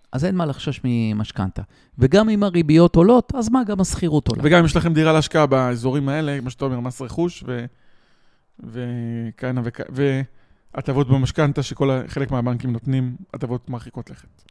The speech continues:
Speaker 1: נכון. ממה עוד אנשים מפחדים לדעתך?
Speaker 2: לא יודע, תגיד לי אתה.
Speaker 1: בוא נחשוב. אמרנו משכנתה, אמרנו תיקונים, אמרנו שווי הנכס. אה, אה, יש לי, יש לי.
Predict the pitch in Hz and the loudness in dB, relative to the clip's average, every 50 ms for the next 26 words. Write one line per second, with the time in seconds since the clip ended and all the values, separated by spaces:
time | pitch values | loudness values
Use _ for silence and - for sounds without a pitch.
0 | _ _ 139 135 123 120 107 - - - _ _ _ _ _ _ _ _ _ _ | _ _ -4 -4 -2 -2 -4 -6 -6 -10 _ _ _ _ _ _ _ _ _ _
1 | _ - 120 135 175 196 185 156 131 123 117 117 113 - - 127 117 117 - - | _ 0 2 4 4 6 6 6 6 6 6 6 4 4 2 2 4 4 2 0
2 | - - 117 123 120 120 117 113 110 110 107 - - - 120 120 127 127 - _ | -4 0 0 2 2 4 2 2 2 0 0 0 0 0 0 -2 -4 -6 -12 _
3 | _ _ _ _ _ _ _ _ _ _ _ _ - 135 127 131 151 160 196 196 | _ _ _ _ _ _ _ _ _ _ _ _ 0 4 6 6 6 6 4 4
4 | - - 123 123 123 143 156 160 - 214 202 180 - _ _ _ _ _ _ _ | 2 0 -2 0 0 2 0 0 0 -2 -4 -6 -8 _ _ _ _ _ _ _
5 | - _ _ _ - 143 143 139 127 - - - 101 90 - _ _ _ _ _ | -20 _ _ _ -2 0 2 2 0 0 2 2 2 2 0 _ _ _ _ _
6 | _ _ _ _ _ _ _ _ _ _ - 113 123 135 139 143 135 127 117 110 | _ _ _ _ _ _ _ _ _ _ 2 4 4 4 4 4 4 4 2 0
7 | - - - 135 131 127 - - 135 127 127 123 127 - - _ - _ _ _ | 0 0 2 2 2 2 0 0 0 0 0 -2 -4 -8 -14 _ -20 _ _ _
8 | - 113 110 117 120 120 120 117 113 - 123 - - 120 117 120 131 139 135 127 | -4 0 2 2 2 2 2 0 0 0 -2 2 4 4 4 6 4 4 2 2
9 | 117 113 - 113 113 117 117 123 123 120 113 - - 131 123 110 113 113 110 107 | 0 0 0 0 2 2 2 0 -2 -4 -6 -6 -6 -6 -6 -6 -6 -6 -6 -6
10 | 107 110 107 - - 113 - - 117 117 117 - 185 214 226 220 214 208 202 190 | -6 -6 -8 -8 -10 -10 -10 -8 -8 -8 -6 -4 -2 0 0 0 0 0 0 2
11 | 175 151 131 110 104 87 - _ - 131 135 117 107 101 104 120 - - - 92 | 2 0 0 -2 -4 -8 -12 _ -10 -8 -8 -6 -6 -6 -8 -8 -8 -10 -10 -10
12 | 98 107 - - - | -10 -10 -12 -16 -20